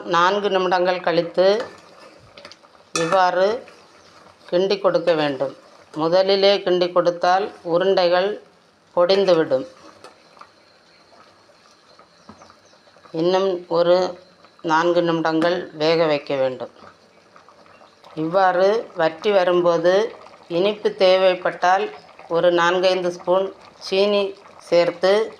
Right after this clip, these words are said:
கிளறி இறக்கவும். இப்போது சுவையான தேங்காய் பால் உருண்டை தயார்.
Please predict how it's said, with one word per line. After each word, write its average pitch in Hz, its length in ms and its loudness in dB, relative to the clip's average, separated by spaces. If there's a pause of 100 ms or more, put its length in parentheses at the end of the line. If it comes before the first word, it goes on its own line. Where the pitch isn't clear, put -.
(240)
கிளறி 180 420 0 (280)
இறக்கவும். 156 540 0 (1500)
இப்போது 185 480 -2 (800)
சுவையான 185 520 0 (440)
தேங்காய் 190 480 2
பால் 185 200 0 (120)
உருண்டை 180 400 0 (800)
தயார். 165 380 0